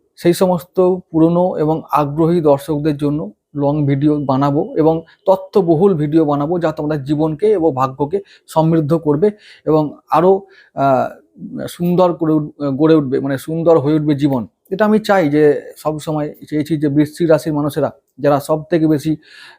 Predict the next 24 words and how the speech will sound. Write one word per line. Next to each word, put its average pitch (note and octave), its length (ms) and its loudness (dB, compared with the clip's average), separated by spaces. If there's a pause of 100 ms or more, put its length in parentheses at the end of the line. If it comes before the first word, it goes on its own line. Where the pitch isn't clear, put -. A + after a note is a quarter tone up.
যাদের E3 200 2
জীবনটা F#3+ 360 2
সংগ্রামপূর্ণ E3+ 1160 -2
জীবন, D3+ 340 0
যাদের, C3+ 300 0 (320)
তারা C#3+ 140 2 (320)
আরও C#3+ 220 0
বেশি C#3+ 180 -2
সমৃদ্ধ D3 480 0
হয়ে C#3+ 180 4
উঠুক, D3+ 340 0 (280)
সফল G#3 460 0
হয়ে D#3 160 2
উঠুক, D3 240 -2
এটা D3 140 -2
আমি C#3+ 120 -2
বারবার C#3 340 -4 (100)
চাই। D#3 200 -4 (440)
সেজন্য D3 300 2
বহুবার, D3 460 0 (440)
আহ, C3 160 -2
বহু C#3 280 0
তথ্য D3 320 -4
দিয়ে D3+ 380 0